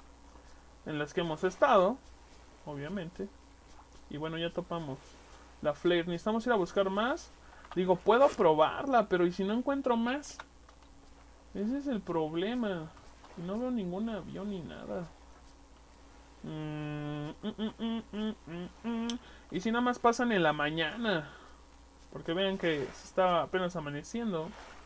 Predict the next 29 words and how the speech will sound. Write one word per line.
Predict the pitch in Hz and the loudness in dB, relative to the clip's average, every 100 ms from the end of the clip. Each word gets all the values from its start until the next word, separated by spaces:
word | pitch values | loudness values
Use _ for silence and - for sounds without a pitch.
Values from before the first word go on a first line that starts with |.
| - - - - - - - | -20 -20 -20 -20 -20 -16 -14
Y | |
pasó | 160 147 143 170 | -4 -4 0 0
uno, | 185 170 | 0 -4
ni, | 160 160 | -4 -6
ni, | 160 | -6
ni | - 196 | -2 -2
cuenta | 190 - 262 269 247 | 0 0 0 0 0
me | 226 | -2
di. | 254 - - - - | -4 -8 -18 -20 -14
Ni | 175 160 - | -10 -10 -8
cuenta | 247 311 320 | -6 -2 -2
nos | 226 170 | 0 0
dimos, | 165 180 143 - | 0 -4 -6 -8
¿no? | 220 277 - - - - - - - - - - - - - - - - - - - | -10 -10 -16 -20 -20 -20 -20 -20 -20 -20 -20 -20 -20 -20 -20 -20 -20 -18 -16 -16 2
Pero | 196 | 6
bueno, | 233 285 | 8 10
bandita, | 269 240 240 233 | 10 8 6 4
hasta | 220 | 6
aquí | 220 | 6
voy | 254 | 8
a | |
dejar | 254 262 | 8 6
este | 262 269 | 4 0
episodio. | 247 170 - 202 220 | 0 -4 4 4 4
Espero | 220 226 | 0 0
que | 214 | 2
les | 196 220 | 2 4
haya | 240 | 4
gustado. | 202 165 - 208 202 175 214 | 4 0 4 8 8 8 4